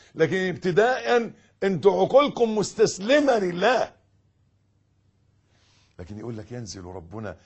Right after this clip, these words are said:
في الثلث الأخير من الليل"، فالثلث الأخير من الليل في مصر الساعة أربعة، وفي، في المكان الفلاني الساعة اتنين، وفي المكان الفلاني الساعة تلاتة. ينزل ربنا بأنهي ثلث؟ وأنا مالي؟ هي دي شغلتي؟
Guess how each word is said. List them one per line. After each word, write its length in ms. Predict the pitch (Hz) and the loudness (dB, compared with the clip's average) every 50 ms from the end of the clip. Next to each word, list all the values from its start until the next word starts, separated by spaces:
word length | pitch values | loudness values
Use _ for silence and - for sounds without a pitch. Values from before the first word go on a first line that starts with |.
| _ _ _ _ | _ _ _ _
في 60 | - | -18
الثلث 420 | 113 - - 156 160 147 127 113 | -18 -14 -8 -8 -6 -6 -6 -10
الأخير 360 | 131 131 - - 117 131 127 120 | -10 -12 -12 -12 -10 -12 -10 -10
من 140 | 120 123 | -10 -12
الليل"، 320 | 120 113 110 117 120 113 - _ _ _ _ _ | -12 -10 -10 -12 -12 -12 -14 _ _ _ _ _
فالثلث 440 | - 127 123 - 196 202 185 - 170 | -10 -10 -8 -4 -4 -4 -2 -2 -4
الأخير 400 | 180 185 143 127 175 170 156 131 117 - _ _ _ _ - | -4 -4 -4 -4 -4 -6 -6 -8 -10 -16 _ _ _ _ -12
من 180 | 156 160 156 | -10 -8 -8
الليل 240 | 156 165 185 185 180 | -6 -2 -2 -2 -2
في 120 | 123 143 | -4 -6
مصر 420 | 190 185 190 196 185 - - - - _ _ _ _ _ _ - | -2 2 2 2 2 0 -8 -16 -20 _ _ _ _ _ _ -8
الساعة 340 | 151 - - 208 170 156 | -8 -4 -2 0 2 2
أربعة، 340 | 156 147 135 151 139 117 - - _ _ _ _ _ | 0 0 0 -2 -2 -2 -4 -10 _ _ _ _ _
وفي، 680 | 120 139 107 131 175 175 170 165 160 156 156 170 - - _ _ _ _ _ _ _ _ _ _ _ _ _ _ _ _ _ | -10 -8 -4 -2 -2 0 0 0 0 0 -2 -2 -6 -10 _ _ _ _ _ _ _ _ _ _ _ _ _ _ _ _ _
في 80 | - | -8
المكان 360 | 160 180 175 175 - 208 220 | -6 -2 -2 0 0 2 0
الفلاني 340 | 214 185 151 190 226 226 226 | 0 -2 -2 -2 -2 -2 -2
الساعة 260 | 190 - - 214 170 | -4 -4 -4 -4 -4
اتنين، 320 | 165 131 147 180 170 147 - | -4 -4 -6 -8 -8 -8 -10
وفي 160 | 131 127 160 | -8 -6 -6
المكان 340 | 190 190 190 - - 240 226 | -4 -2 -4 -2 -2 -2 -2
الفلاني 220 | 165 190 226 226 | -2 -2 0 0
الساعة 260 | 208 - - 220 196 | -2 0 -2 -2 -2
تلاتة. 420 | 170 - 196 185 - - _ - 156 | -2 -2 -2 -4 -4 -8 _ -6 -6
ينزل 260 | 165 170 139 135 165 | -6 -4 -6 -8 -8
ربنا 240 | 165 156 151 180 175 | -8 -6 -6 -6 -8
بأنهي 360 | 156 156 160 160 156 139 127 | -8 -6 -8 -6 -6 -6 -8
ثلث؟ 380 | 123 110 151 160 151 135 - - _ _ _ _ _ _ _ _ - - - _ _ _ _ _ _ _ _ _ _ _ _ _ _ _ _ _ _ - | -8 -8 -8 -8 -8 -10 -12 -16 _ _ _ _ _ _ _ _ -20 -20 -20 _ _ _ _ _ _ _ _ _ _ _ _ _ _ _ _ _ _ -8
وأنا 200 | 120 139 143 143 | -8 -6 -6 -4
مالي؟ 280 | 143 147 139 117 - - _ _ _ _ _ _ _ _ _ _ _ _ _ _ _ | -4 -4 -4 -4 -6 -14 _ _ _ _ _ _ _ _ _ _ _ _ _ _ _
هي 180 | 107 120 143 143 | -6 -4 -2 -2
دي 120 | 160 196 | -2 -4
شغلتي؟ 600 | - - 190 165 175 185 202 - 175 214 - - | -4 -4 -4 -2 -2 -2 -2 -4 -6 -12 -16 -18